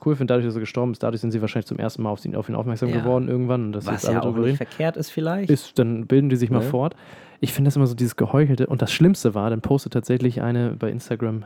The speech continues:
Speaker 1: Stefan Hawking. Also rip Stefan, also S P, also mit, nicht mit, nicht
Speaker 2: Mit
Speaker 1: Stephen,
Speaker 2: P H,
Speaker 1: sondern mit
Speaker 2: aber,
Speaker 1: P H A.
Speaker 2: ja.
Speaker 1: So, Hashtag St-, Stefan Hawking. Und dann denke ich mir, äh,
Speaker 2: Mhm. Hauptsache schreiben,
Speaker 1: oh,
Speaker 2: ne?
Speaker 1: genau. Also da habe ich mich irgendwie, äh, man kann
Speaker 2: Ich weiß, ich saß mit dir im Auto.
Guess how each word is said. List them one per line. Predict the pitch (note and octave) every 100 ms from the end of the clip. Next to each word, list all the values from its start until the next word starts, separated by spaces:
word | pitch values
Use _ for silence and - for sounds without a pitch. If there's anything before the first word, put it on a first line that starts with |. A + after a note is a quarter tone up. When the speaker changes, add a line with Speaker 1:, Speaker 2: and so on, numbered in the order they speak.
| -
Speaker 1:
Stefan | F3+ - C3+ - A#2+
Hawking. | G#2+ G#2+ G#2 F#2 -
Also | A2+ - -
rip | D3 F3 - - -
Stefan, | - C#3 C#3+ B2+
also | C3 B2 - -
S | C#3+ C#3+
P, | - C#3+
also | - B2+
mit, | B2+ - C#3+
nicht | C#3
mit, | C3+ B2 C3+
nicht | C3+
Speaker 2:
Mit | -
Speaker 1:
Stephen, | - G2+
Speaker 2:
P | -
H, | F2 F2+ F#2+
Speaker 1:
sondern | C3 B2+ B2+
mit |
Speaker 2:
aber, | E3
Speaker 1:
P | C#3+ A#2+
H | A#2+
A. | A#2 B2+ D3+
Speaker 2:
ja. | - - -
Speaker 1:
So, | - C#3+ D#3 - - -
Hashtag | C3+ B2+ C3+ A#2+
St-, | - -
Stefan | - B2 A#2
Hawking. | A#2 A2+ A2+
Und | G#2+
dann | A2+
denke | A2 A2+
ich |
mir, | G#2+ G#2+ G#2+
äh, | - _ _ _ -
Speaker 2:
Mhm. | F2 E2+ E2+ G#2+ - - - -
Hauptsache | F#2 - F#2+ F#2+ E2+
schreiben, | - - D#2+ D#2
Speaker 1:
oh, | D2+ D#2+
Speaker 2:
ne? | F2
Speaker 1:
genau. | B2 G#2+ G#2 - -
Also | B2 B2
da |
habe | D3
ich | C#3+
mich | C3+
irgendwie, | B2+ A#2+ A#2+ A#2 A2+
äh, | - A#2+ A#2+ - -
man | D3+ D#3+
kann | F#3+ F#3+
Speaker 2:
Ich | F3
weiß, | G#2 F#2+
ich | F2+
saß | G#2+ G#2+
mit | G2
dir |
im | F#2
Auto. | C#2+ D#2+